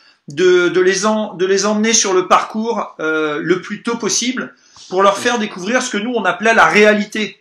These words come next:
Speaker 1: la réalité du golf. Parce que, et, euh, je trouve très bon ton exemple, et nous, on avait comme exemple que, euh, on peut pas apprendre à nager en restant sur le bord de la piscine. Euh, et, euh, et ton exemple de ballon, il est, il est très juste, hein,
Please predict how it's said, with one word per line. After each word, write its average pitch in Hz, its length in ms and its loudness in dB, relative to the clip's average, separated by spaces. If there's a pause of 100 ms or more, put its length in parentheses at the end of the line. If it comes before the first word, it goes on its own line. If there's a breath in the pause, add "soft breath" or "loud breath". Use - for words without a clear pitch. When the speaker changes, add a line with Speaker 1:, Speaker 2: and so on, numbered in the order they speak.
(180)
Speaker 1:
la 175 120 4
réalité 220 480 0
du 175 100 -10
golf. 165 360 -6 (320 soft breath)
Parce - 200 -2
que, 262 80 -4 (360)
et, 170 180 2
euh, 165 200 -2
je 175 140 -6
trouve 175 280 -14
très 240 220 0
bon 226 180 -2
ton 196 160 -8
exemple, 190 380 -4
et 170 60 -2
nous, 226 140 -4
on 233 120 -2
avait 196 200 2
comme 190 160 -4
exemple 185 560 -8 (300 soft breath)
que, 196 100 -8
euh, 175 600 0
on 185 100 -6
peut 214 160 -2
pas 254 140 4
apprendre 220 400 0
à 196 80 0
nager 214 420 -2
en 185 200 -4
restant 190 300 -4
sur 190 160 -4
le - 60 -4
bord 196 140 2
de 196 40 -2
la 185 60 0
piscine. 170 500 -8 (1200 soft breath)
Euh, 156 460 0
et, 180 260 6
euh, 165 540 2
et 160 140 0
ton 175 160 -6
exemple 180 440 -4
de 165 100 0
ballon, 190 300 0
il 165 220 -4
est, 156 240 2
il 156 120 -8
est 156 160 -2
très 190 180 -4
juste, 240 300 -6
hein, 180 300 -6